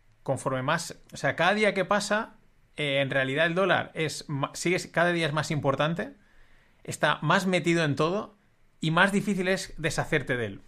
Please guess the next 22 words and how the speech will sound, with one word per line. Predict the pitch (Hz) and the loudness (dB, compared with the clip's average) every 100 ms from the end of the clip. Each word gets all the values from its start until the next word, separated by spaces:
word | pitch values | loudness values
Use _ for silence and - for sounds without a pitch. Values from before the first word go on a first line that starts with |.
| - - | -12 -2
por | 143 | 0
mucho | 165 180 | 2 2
que | 180 | 0
lo | 160 | 0
intentes. | 139 123 110 | -2 -4 -4
Como, | 156 156 | -4 -2
y | 170 | -4
te-, | 143 - | -4 -6
de | 180 165 | -6 0
una | 196 | 0
forma | 214 208 | 2 2
que | 185 | 2
viene | 185 180 | 0 0
a | |
decir | 170 202 | 0 -2
como | 196 160 147 | 0 -2 -2
incluso | 175 151 160 160 151 | -6 -4 -2 -2 0
cuanto | 165 156 160 | 0 2 2
más | 180 185 | 2 2
intentas | 214 196 151 120 107 - - - - - - - | 2 2 2 0 -2 -6 -18 -20 -20 -18 -16 -4
deslo-, | 147 151 151 151 151 | 0 2 2 0 0
desdolarizarte, | 151 135 123 139 139 135 131 - 170 180 208 262 | -2 -2 2 2 4 2 0 4 4 4 0 -4